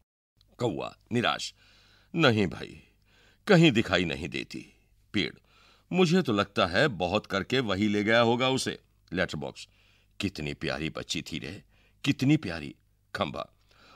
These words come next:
"और स्वभाव कितना अच्छा था उसका।" सभी शोकग्रस्त बैठे हैं। तभी नाचने वाली के पीछे से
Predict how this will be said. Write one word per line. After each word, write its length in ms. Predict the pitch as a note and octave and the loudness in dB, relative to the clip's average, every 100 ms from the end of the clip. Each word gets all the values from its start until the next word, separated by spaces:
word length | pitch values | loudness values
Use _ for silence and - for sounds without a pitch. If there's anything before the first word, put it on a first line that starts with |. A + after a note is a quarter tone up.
| - | -4
"और 160 | G2 | -2
स्वभाव 500 | - F2+ C#2 - A#2+ | 0 -2 -4 -2 -2
कितना 320 | D#3+ A3+ - G#3 | -2 -6 -2 0
अच्छा 320 | A2 - D#2 | 2 0 -4
था 160 | - | -2
उसका।" 460 | - - - - - _ _ _ _ _ _ - | -6 -4 -8 -10 -18 _ _ _ _ _ _ -4
सभी 460 | - C#3 A#2 C3 | 2 4 4 2
शोकग्रस्त 840 | A#2+ - A2+ B2 - F2 G2 F#2+ - | 2 2 4 2 0 -4 -4 -4 -6
बैठे 340 | B1 - - | -8 -8 -12
हैं। 220 | - - _ _ _ _ _ _ _ | -14 -18 _ _ _ _ _ _ _
तभी 320 | - G#2 G#2+ F#2 | -2 0 2 2
नाचने 440 | F2 F#2 - F#2+ | 2 2 0 -4
वाली 300 | D#2+ D#2 E2 | -2 -2 -4
के 140 | - | -6
पीछे 360 | - D#2 F2+ F#2+ | -8 -8 -6 -6
से 220 | - F2 | -6 -8